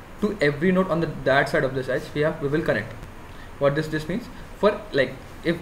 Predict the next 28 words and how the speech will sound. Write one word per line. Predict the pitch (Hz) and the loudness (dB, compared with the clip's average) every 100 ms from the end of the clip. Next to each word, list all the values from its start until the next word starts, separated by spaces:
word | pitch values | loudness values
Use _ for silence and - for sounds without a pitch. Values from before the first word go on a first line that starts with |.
| - - - - - | -6 -12 -12 -14 -2
like, | 143 143 135 | 2 2 6
there | 160 170 | 6 8
are | 135 131 143 135 127 | 6 6 4 0 4
one | 151 156 | 6 6
node | 156 131 | 2 2
here, | 123 160 | 0 0
and | 139 | -2
how | 139 | 0
many | 143 151 | 0 0
nodes | 143 | 2
are | 147 | 2
there? | 131 | 0
One, | 113 123 139 147 | 0 0 0 -2
two, | 139 143 | -6 -6
three, | 131 | -8
four, | 120 | -6
five. | 113 - - - - | -6 -8 -10 -14 -14
So | - 175 190 - - - | -2 2 2 2 -10 6
for | 202 - | 6 8
every | 151 151 196 | 4 6 6
node | 190 208 | 6 4
on | - 170 143 - - 139 | 2 0 0 -6 -4 0
the | |
left | 135 143 | 2 4
side | 196 175 | 4 4
of | 156 | 4
this | 151 | 2
edge, | 147 139 | 2 0